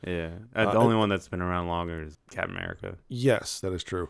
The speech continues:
Speaker 2: What I was gonna say, though, is that the Avengers title and X-Men started the same month.
Speaker 1: Yeah.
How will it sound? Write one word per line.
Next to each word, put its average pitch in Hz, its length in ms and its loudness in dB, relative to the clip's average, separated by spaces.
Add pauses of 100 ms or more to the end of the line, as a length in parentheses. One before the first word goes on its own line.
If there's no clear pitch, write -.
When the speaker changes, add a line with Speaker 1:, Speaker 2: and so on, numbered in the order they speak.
(160)
Speaker 2:
What 143 160 6
I 147 40 10
was 135 120 6
gonna 131 120 2
say, 175 160 6
though, 131 180 6
is 107 220 2
that 101 300 0
the 127 100 6
Avengers 170 340 6
title 110 460 4
and 101 180 -2
X-Men 92 640 -2
started 110 520 2
the 101 80 -8
same 95 260 0
month. 87 360 -6 (200)
Speaker 1:
Yeah. - 280 -2